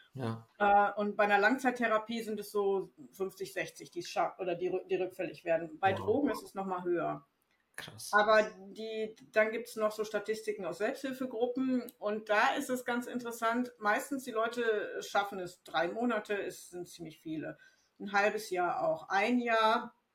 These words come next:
Speaker 2: und zwei Jahre auch. Dann fünf Jahre sind schon weniger, die es schaffen, aber auch noch. Aber dann wird's auch wieder eng, ne? So zehn Jahre, zwanzig Jahre,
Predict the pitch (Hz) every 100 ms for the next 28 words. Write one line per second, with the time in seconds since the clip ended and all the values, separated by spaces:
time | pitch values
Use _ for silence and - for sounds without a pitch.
0 | _ _ _ - - - 165 180 180 175
1 | 175 - 165 - 196 - 262 359 247 262
2 | 269 254 240 240 208 180 233 302 269 262
3 | 262 - 254 233 202 180 151 170 - -
4 | 214 226 277 285 285 - 247 254 233 -
5 | 254 170 165 - - 226 247 214 202 190
6 | 180 208 247 240 196 202 202 196